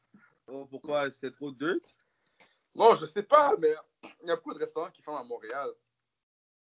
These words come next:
Speaker 2: Faut dire aussi que la construction au centre-ville, c'est difficile de se
Speaker 1: Yeah.
Speaker 2: déplacer.
Speaker 1: Mais c'est parce qu'il y a aussi, c'est ça, tu sais, comme les routes devant le resto est inaccessible.
Speaker 2: Exactement.
Speaker 1: Et puis, ces affaires-là, ça fait que les commerces ferment. Quête, c'est dommage, là.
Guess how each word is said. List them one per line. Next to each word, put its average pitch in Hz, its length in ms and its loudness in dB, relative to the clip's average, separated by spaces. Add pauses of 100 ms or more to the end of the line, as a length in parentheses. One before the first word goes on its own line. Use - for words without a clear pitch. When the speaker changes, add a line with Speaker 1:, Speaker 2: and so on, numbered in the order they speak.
(120)
Speaker 2:
Faut 139 120 -16
dire 175 140 -6
aussi 185 160 -10
que - 60 -12
la 135 80 -10
construction 127 400 -12
au 151 40 -4
centre-ville, 147 720 -8
c'est 110 180 -20
difficile 131 420 -14
de 120 100 -4
se 113 60 -6
Speaker 1:
Yeah. 110 340 -8
Speaker 2:
déplacer. 120 500 0
Speaker 1:
Mais 147 260 2
c'est 127 120 -6
parce 135 200 -4
qu'il 143 160 -2
y 139 80 2
a 139 80 2
aussi, 151 280 -6
c'est 139 100 -12
ça, 151 200 -2
tu 160 120 -4
sais, 156 60 0
comme 139 180 -4
les 139 140 0
routes 151 320 -2 (100)
devant 135 340 -4
le 127 520 -4
resto 131 340 -6
est 127 100 2
inaccessible. 127 1160 -2 (640)
Speaker 2:
Exactement. 120 460 2
Speaker 1:
Et - 20 6
puis, 117 40 -2
ces 131 60 2
affaires-là, 117 560 2
ça 120 160 -6
fait 123 140 -8
que 131 80 -4
les 117 100 -4
commerces 113 420 -8
ferment. 120 280 -4
Quête, 143 240 -8
c'est - 80 -16
dommage, 104 400 -8
là. 101 80 -8